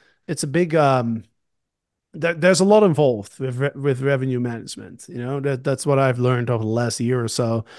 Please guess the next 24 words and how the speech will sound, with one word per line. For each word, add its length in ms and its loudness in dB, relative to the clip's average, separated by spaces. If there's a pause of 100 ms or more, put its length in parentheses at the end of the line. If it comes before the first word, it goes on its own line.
(300)
been 140 2
going 220 4
to 100 -4
conferences 800 0
and 140 -4
connecting 380 -2
with 160 -2
all 100 0
the 100 -2
revenue 280 0
management 460 0
experts 440 -4
in 80 -2
the 60 -4
space. 460 -2
And, 280 -2 (1120)
you 80 2
know, 160 6
there's 160 4
a 40 4
lot 180 6
to 120 6
it, 140 4
and 240 0